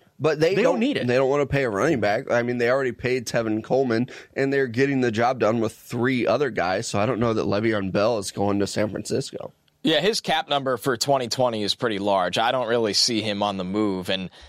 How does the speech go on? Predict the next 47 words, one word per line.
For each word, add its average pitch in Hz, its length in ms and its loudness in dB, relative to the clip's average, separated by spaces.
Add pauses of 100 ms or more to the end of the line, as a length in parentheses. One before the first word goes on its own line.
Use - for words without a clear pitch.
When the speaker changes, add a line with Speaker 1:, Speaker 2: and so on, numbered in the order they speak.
(400)
Speaker 3:
I, 139 160 0
I'll 185 160 2
be 285 100 2
in 240 100 2
the 165 60 0
minority 151 420 0
to 151 100 2
say 165 280 2
if 131 160 -4
you're 165 220 0
the 196 80 4
Jets 131 520 0
with 131 140 -4
Sam 151 260 0
Darnold, 123 520 0 (340)
what - 180 0
are 160 40 4
you 123 60 0
just - 180 -2
gonna, 131 140 -2 (840)
I 131 60 0
mean, 143 100 -2
if 131 160 -2
you're 139 100 2
not 165 140 2
gonna 185 140 -2
extend 135 320 -2
Robbie 123 300 2
Anderson 135 300 0
after 151 160 -4
the 160 60 2
year, 160 80 2
then 151 100 2
you're 131 60 0
gonna 113 100 -4
trade 139 220 0
Le'Veon 131 360 2
Bell, 139 140 4
what 220 100 4
do 247 60 2
you 233 60 2
think's 220 220 0
gonna 196 140 0
happen 190 160 0
to 170 60 0
Sam 170 240 0
Darnold? 160 380 -2